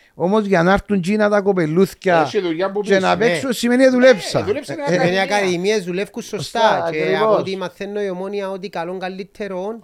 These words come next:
Speaker 2: Προσπαθεί να το πιάσει.
Speaker 3: προσπαθεί να το πιάσει. Ο
Speaker 1: Ακριβώς.
Speaker 3: φίλος μας ο Χάρης κάνει πολλή δουλειά.
Speaker 2: Ναι. Να σε ρωτήσω κάτι όμως, η φετινή Ομόνοια, πώς τη βλέπεις;
Speaker 3: Λέ, η φετινή Ομόνοια, ε, εμένα αρέσκει μου. Δηλαδή, η περσίνη ήταν για να την κλαίεις, για να την,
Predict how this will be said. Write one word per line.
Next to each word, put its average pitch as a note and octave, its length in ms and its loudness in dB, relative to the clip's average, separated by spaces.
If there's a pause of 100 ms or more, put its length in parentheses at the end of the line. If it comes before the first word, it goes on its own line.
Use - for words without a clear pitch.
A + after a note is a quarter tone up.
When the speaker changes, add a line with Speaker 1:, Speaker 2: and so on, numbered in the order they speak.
Speaker 2:
Προσπαθεί F3+ 280 -8
να F#3+ 60 -8
το F3 60 -10
πιάσει. C#3 220 -8
Speaker 3:
προσπαθεί D#3 340 -6
να G3 60 -4
το G#3 160 -6
πιάσει. A3 200 4
Ο - 40 6
Speaker 1:
Ακριβώς. A3 340 4
Speaker 3:
φίλος E3+ 160 6
μας E3 100 -6
ο - 40 -10
Χάρης F#3 140 -6
κάνει G#3 200 -6
πολλή G3+ 260 -10
δουλειά. F3 340 -16
Speaker 2:
Ναι. F#2+ 180 -16 (240)
Να F3+ 120 -6
σε A#3 100 -2
ρωτήσω E3 260 -4
κάτι D3+ 200 -2
όμως, C3+ 200 -8
η B2+ 80 -16
φετινή D#3 360 -8
Ομόνοια, D3 340 -10
πώς C#3+ 140 -12
τη - 80 -16
βλέπεις; G2+ 640 -20 (160)
Speaker 3:
Λέ, F#3+ 180 -10
η E3 100 -10
φετινή D3+ 420 -10
Ομόνοια, G#3 460 -10 (460)
ε, B2+ 80 -20 (640)
εμένα A#3+ 320 -12
αρέσκει F3 400 -8
μου. G#2+ 120 -18 (760)
Δηλαδή, D#3+ 280 -8
η F3+ 80 -10
περσίνη A3+ 480 -6
ήταν A3+ 640 -4
για G3 120 -6
να F#3 100 -4
την E3 160 -8
κλαίεις, D3 380 -8
για D3+ 100 -8
να D#3 160 -6
την, D3+ 300 -8